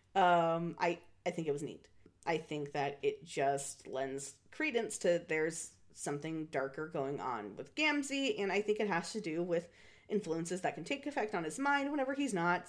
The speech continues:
stoned out of his mind. I think Reese, uh, Raptor Redeem, had a fic for the Problematic Zine, uh, that kinda touched on this. It's been a bit since I read it, but, um, it really reminded me of that.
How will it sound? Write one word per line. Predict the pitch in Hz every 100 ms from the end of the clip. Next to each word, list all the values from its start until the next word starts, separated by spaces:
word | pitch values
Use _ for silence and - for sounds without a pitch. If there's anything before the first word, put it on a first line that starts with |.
| -
stoned | - - 339 302
out | 170
of | 160
his | 165
mind. | 160 147 151 151 - - - -
I | 247
think | - - - 320 381 - - - - - _ _ -
Reese, | 185 190 277 370 - - -
uh, | 185 170
Raptor | 190 - 262
Redeem, | 208 175 170 190 233 262 - - _
had | - 220 226 220 -
a | 180
fic | - - 202 226 -
for | - 202 202
the | 180
Problematic | - 190 208 196 190 175
Zine, | 165 170 170 202 240 -
uh, | 214 196 - -
that | 226 233 -
kinda | 262 277
touched | 262 285 285 320
on | 302
this. | 320 320
It's | 202
been | 196 247
a |
bit | 233 226
since | 226
I | 180
read | 165 165 165 185
it, | 247 262 - - - - - _ -
but, | 190 190 180 - 180
um, | 175 185
it | 196 202
really | 285 330
reminded | 294 247 240 226 214
me | 202
of | 180 165
that. | 165 139 - -